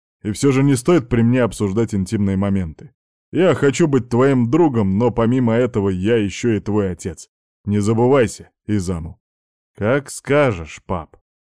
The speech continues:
Я паник и поплелся в дом. Отец же направился к машине, из которой выпорхнула блондинка. Вот черт, получил нагоняй от родителя. В принципе, это было ожидаемо.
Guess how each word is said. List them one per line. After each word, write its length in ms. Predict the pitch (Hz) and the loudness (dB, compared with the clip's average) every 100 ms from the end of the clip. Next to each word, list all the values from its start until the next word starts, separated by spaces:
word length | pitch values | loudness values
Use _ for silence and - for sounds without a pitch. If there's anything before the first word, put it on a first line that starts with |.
| _ | _
Я 260 | - 92 90 | -12 -8 -8
паник 540 | - 110 117 156 - | -4 -2 0 0 -4
и 40 | - | -12
поплелся 640 | 104 95 104 101 92 95 | -10 -4 -2 -2 -4 -10
в 100 | 87 | -12
дом. 400 | 123 92 80 _ _ _ _ _ _ - | -12 -12 -14 _ _ _ _ _ _ -10
Отец 320 | 101 98 202 | -6 0 0
же 140 | 160 160 | 0 0
направился 600 | 151 156 165 151 123 127 | 2 2 2 2 -2 -6
к 100 | - | -4
машине, 540 | 127 120 - 190 170 | -2 -2 -2 0 0
из 120 | 123 | -2
которой 420 | - 104 - 135 113 | -6 -6 -2 0 -2
выпорхнула 760 | 90 120 120 107 110 110 107 | -2 -4 -4 -6 -4 -2 -2
блондинка. 720 | 101 101 98 90 82 - - _ _ _ _ _ _ _ _ _ _ - | -2 -2 0 -2 -6 -12 -20 _ _ _ _ _ _ _ _ _ _ -10
Вот 320 | 101 120 196 | -2 2 0
черт, 540 | - - 180 143 - - | -2 0 2 2 0 -2
получил 420 | 110 120 196 208 | 0 2 2 2
нагоняй 380 | 147 123 151 160 | 2 2 2 0
от 80 | |
родителя. 720 | 139 120 110 131 92 78 - _ | 0 0 -2 -4 -8 -14 -20 _
В 120 | _ | _
принципе, 480 | - 120 139 - 113 | -6 -2 -2 -2 -4
это 160 | 101 101 | -2 -2
было 240 | 110 110 | 0 0
ожидаемо. 560 | 98 113 123 98 78 | 0 0 0 0 -4